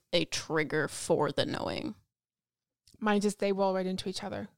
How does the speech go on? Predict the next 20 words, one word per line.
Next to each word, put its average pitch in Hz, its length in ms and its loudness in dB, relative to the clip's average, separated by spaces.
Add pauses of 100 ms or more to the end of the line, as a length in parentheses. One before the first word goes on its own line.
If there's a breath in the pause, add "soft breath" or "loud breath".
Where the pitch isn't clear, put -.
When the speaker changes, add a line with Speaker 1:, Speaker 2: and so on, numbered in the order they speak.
Speaker 1:
Yeah. 175 160 2
Speaker 2:
For, 202 260 2
I 208 60 6
mean, 196 260 2
they 190 140 -2
just 196 240 -2
literally 190 360 0
roll 185 140 0
Speaker 1:
Your 185 100 6
Speaker 2:
right 190 60 6
Speaker 1:
guides 190 280 12
Speaker 2:
into - 60 -6
each - 40 0
other. 175 100 10
Speaker 1:
also 175 340 8
have, 160 280 6 (200)
during 175 360 8
that 147 160 6
charm 165 320 6
reading, 151 380 2